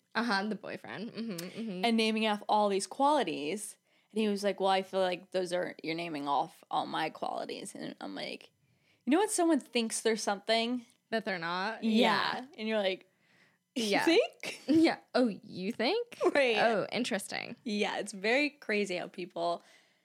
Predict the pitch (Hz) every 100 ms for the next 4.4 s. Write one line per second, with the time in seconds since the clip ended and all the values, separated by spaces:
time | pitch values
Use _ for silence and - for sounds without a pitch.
0 | _ _ _ _ _ _ _ _ _ _
1 | _ - - - _ _ _ 214 240 247
2 | 202 143 214 208 214 180 202 208 208 202
3 | 214 220 208 190 208 208 226 - 233 233
4 | 233 220 180 -